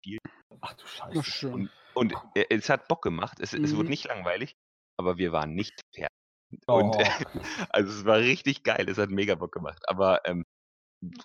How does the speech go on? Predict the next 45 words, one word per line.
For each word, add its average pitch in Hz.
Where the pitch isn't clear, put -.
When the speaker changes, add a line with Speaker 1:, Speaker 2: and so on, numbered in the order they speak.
Speaker 1:
vom 95
Umfang 104
her, 92
ich 87
weiß 90
nicht, 92
da 87
steht -
irgendwas 92
von 87
vier 85
Stunden 113
drauf. 113
Hm, 90
am 80
Arsch. 80
Speaker 2:
Aber 147
wenn 151
Speaker 1:
Also 151
Speaker 2:
schon -
vier 190
Speaker 1:
mit 165
Speaker 2:
Stunden 190
Speaker 1:
Sicherheit 87
Speaker 2:
auf 87
Speaker 1:
nicht. 90
Speaker 2:
dem 120
Brettspiel 110
stehen, 98
ne? 127
Auf 143
Monopoly 151
Speaker 1:
Ja. -
Speaker 2:
steht 165
fünfzehn 147
Minuten 147
oder 90
so, 87
ne? 117
Also 113
Speaker 1:
Ja. 110
Speaker 2:
dann 110
ist 120
es 131
schon 143